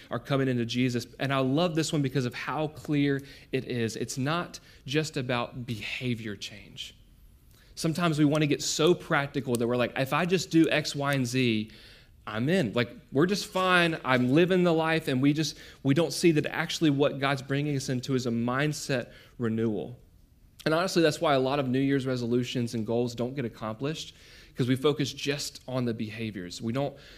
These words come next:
if you wanna be a healthier person, we think, "All right, let's just go to the gym three times a week." But what if you could think more like a healthy person? Then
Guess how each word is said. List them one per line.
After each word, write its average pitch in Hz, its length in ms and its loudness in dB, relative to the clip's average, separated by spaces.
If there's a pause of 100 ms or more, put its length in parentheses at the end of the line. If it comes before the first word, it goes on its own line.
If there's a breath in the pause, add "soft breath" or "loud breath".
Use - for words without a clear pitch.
(240 loud breath)
if - 180 2
you 175 100 6
wanna 160 300 4
be 147 200 6
a 139 40 2
healthier 143 360 0
person, 143 400 -2
we 127 80 0
think, 131 180 -6
"All 165 80 -2
right, 165 140 -2
let's - 140 -4
just - 120 -12
go 196 80 4
to 185 60 6
the 175 80 2
gym 151 240 -2
three 143 140 -4
times 135 220 -6
a 131 40 -2
week." 127 280 -2
But 127 220 -6 (280 loud breath)
what 156 180 4
if 165 160 0
you 165 80 0
could 135 140 0
think 156 340 -2
more 143 300 0
like 127 280 -2
a 131 120 0
healthy 123 420 -6
person? - 580 -10 (400 soft breath)
Then 143 160 0